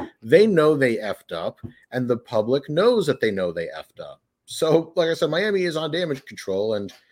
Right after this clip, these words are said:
there's not an argument out there that would convince me otherwise.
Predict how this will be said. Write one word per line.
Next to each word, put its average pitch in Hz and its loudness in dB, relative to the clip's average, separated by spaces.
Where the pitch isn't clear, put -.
there's 117 -2
not 120 0
an 135 2
argument 127 -4
out 117 -6
there 123 0
that 123 -2
would 117 -4
convince 98 -6
me 123 -6
otherwise. 82 -6